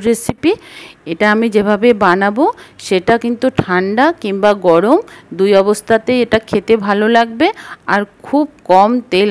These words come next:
মশলায় খুব চটজলদি এই রেসিপিটা তৈরি হয়ে যাবে। বানিয়ে নেব পটেটো গার্লিক বাটার। আপনারা দেখতে থাকুন, আশা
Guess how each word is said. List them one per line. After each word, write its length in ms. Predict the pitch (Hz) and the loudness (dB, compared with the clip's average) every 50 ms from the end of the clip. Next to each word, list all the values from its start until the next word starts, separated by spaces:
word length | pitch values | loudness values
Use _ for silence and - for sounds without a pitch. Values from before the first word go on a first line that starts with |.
| 202 208 | 0 0
মশলায় 500 | 214 214 220 - - 247 254 277 311 349 - - - - _ _ | 0 -2 -2 -4 -4 -2 0 2 2 0 -2 -6 -14 -20 _ _
খুব 140 | - - - 302 - _ - - | -6 -6 -6 -6 -8 _ -2 2
চটজলদি 680 | 196 180 180 180 180 - 226 226 240 247 226 262 311 359 - - - _ _ - - 160 | 2 2 2 0 0 2 2 2 2 2 2 0 0 0 0 -6 -16 _ _ -8 -4 -2
এই 80 | 196 214 190 196 | -2 0 -2 -2
রেসিপিটা 520 | 185 - - 220 202 - 233 220 - 233 226 226 | -4 -4 -6 -10 -8 -8 -4 0 0 0 0 0
তৈরি 260 | 208 196 208 190 220 220 196 | 0 -2 0 0 0 2 4
হয়ে 200 | 226 240 240 247 214 247 | 4 4 4 4 4 4
যাবে। 240 | 247 240 220 294 381 494 - - - - - - - - 170 | 2 4 4 2 2 2 -2 -8 -20 -20 -20 -20 -14 -4 -2
বানিয়ে 340 | 170 170 190 196 208 220 220 226 | 0 0 0 0 0 2 2 2
নেব 180 | 233 233 233 226 302 403 523 - - - - - _ - | 2 0 2 2 2 2 2 0 -4 -18 -20 -20 _ 0
পটেটো 440 | 185 185 185 - 220 226 220 262 262 247 202 190 | 2 2 2 2 0 0 2 2 0 2 2 0
গার্লিক 400 | 170 160 165 180 185 202 220 208 196 175 | 0 0 0 0 0 -2 -2 -4 -2 0
বাটার। 400 | 185 170 170 - - 240 311 466 - - - - - - - _ - - | 0 0 0 0 2 2 2 2 0 -4 -10 -20 -20 -20 -18 _ -6 -6
আপনারা 320 | 180 - - 208 208 214 226 220 190 190 | -6 -4 -2 0 2 2 2 2 2 0
দেখতে 280 | 180 180 - - 208 208 - | -2 -2 -2 -4 -2 0 0
থাকুন, 300 | 240 247 240 - 392 480 539 539 - - - - - - 180 | 0 0 0 0 0 0 0 -2 -8 -18 -20 -10 -6 -6 -6
আশা 180 | 180 - 240 | -2 -2 -2